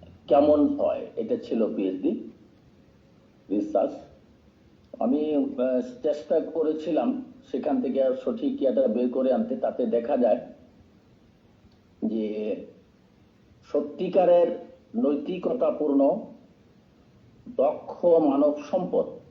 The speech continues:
মানে সেইখানে দেখা গেছে যে তুলনামূলকভাবে, আহ, মাদ্রাসা শিক্ষা থেকে বেশি হয়।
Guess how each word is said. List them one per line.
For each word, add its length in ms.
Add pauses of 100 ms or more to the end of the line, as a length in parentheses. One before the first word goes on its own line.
(1900)
মানে 400 (180)
সেইখানে 1160
দেখা 300
গেছে 280
যে 220 (100)
তুলনামূলকভাবে, 1040 (1080)
আহ, 360
মাদ্রাসা 580
শিক্ষা 520 (260)
থেকে 460 (760)
বেশি 320
হয়। 260